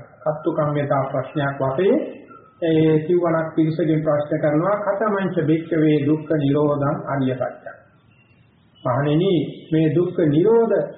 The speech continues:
නම් වූ ආර්ය සත්‍ය කවරේද? මේක පිළිබඳව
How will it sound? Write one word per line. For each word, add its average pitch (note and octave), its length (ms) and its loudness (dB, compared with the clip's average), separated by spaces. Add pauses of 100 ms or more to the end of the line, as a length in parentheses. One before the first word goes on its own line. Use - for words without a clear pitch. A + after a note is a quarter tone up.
නම් D3+ 280 -2
වූ F3 180 0 (140)
ආර්ය F#3 340 -2
සත්‍ය E3 480 -4 (480)
කවරේද? C3+ 360 2 (2500)
මේක D3 220 0
පිළිබඳව D3+ 640 2